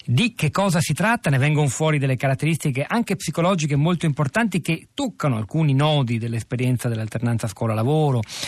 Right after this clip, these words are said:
eh, l'importanza della collaborazione, l'inclusione, l'importanza dell'uguaglianza, come si può incidere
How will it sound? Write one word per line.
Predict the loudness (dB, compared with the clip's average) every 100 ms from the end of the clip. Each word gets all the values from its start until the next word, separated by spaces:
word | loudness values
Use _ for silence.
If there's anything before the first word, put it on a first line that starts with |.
| -8 -4
eh, | 0
l'importanza | 2 2 2 0 2 0 2
della | 0 0
collaborazione, | 0 0 2 2 0 0 2 2 2
l'inclusione, | 2 2 0 0 0 2 2 2 0
l'importanza | 0 -2 -2 -2 0 0
dell'uguaglianza, | 0 0 0 0 2 2 2 2 0
come | -2 0 0
si | 0
può | 0 0
incidere | 0